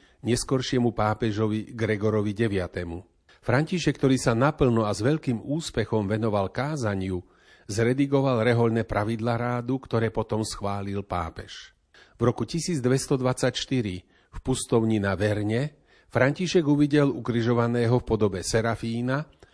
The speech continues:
a od stretnutia s ním dostal stigmy. Zjednotil sa tak s ukrižovaným Kristom. Bol to dar, ktorý vyjadroval jeho intimné spojenie s Pánom. Smrť svätého Františka nastala večer tretieho októbra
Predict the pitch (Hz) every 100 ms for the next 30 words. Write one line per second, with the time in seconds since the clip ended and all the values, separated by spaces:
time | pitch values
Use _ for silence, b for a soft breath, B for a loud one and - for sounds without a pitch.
0 | b b 110 113 113 - 147 - 202 -
1 | 175 127 131 143 139 127 - 127 123 -
2 | - 101 85 76 - _ _ 80 110 151
3 | 135 123 117 101 113 - 107 - - -
4 | - 123 120 117 110 113 110 120 120 -
5 | - 85 98 _ _ b b b b 120
6 | 131 139 135 131 98 90 85 - 107 101
7 | 110 120 110 113 107 104 101 101 98 139
8 | 147 151 143 135 - 120 120 117 113 113
9 | - 107 95 87 90 92 - _ _ b
10 | - - 131 165 - 120 117 110 110 120
11 | 117 113 - 107 107 - 107 98 113 -
12 | 127 123 123 107 104 104 95 113 120 120
13 | 117 113 117